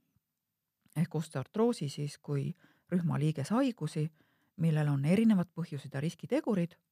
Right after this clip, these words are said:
kuid sarnane lõpptulemus. Liigeskõhre, kõhrealuse luu, liigese sidemete, membraani, kapsli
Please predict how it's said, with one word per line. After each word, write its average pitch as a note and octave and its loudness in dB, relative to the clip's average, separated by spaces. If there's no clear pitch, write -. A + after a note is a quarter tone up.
kuid - -12
sarnane G3 2
lõpptulemus. C3 -6
Liigeskõhre, G#3+ 2
kõhrealuse F3 0
luu, A3+ 2
liigese F3 0
sidemete, D#3+ -2
membraani, F3 2
kapsli F3 -4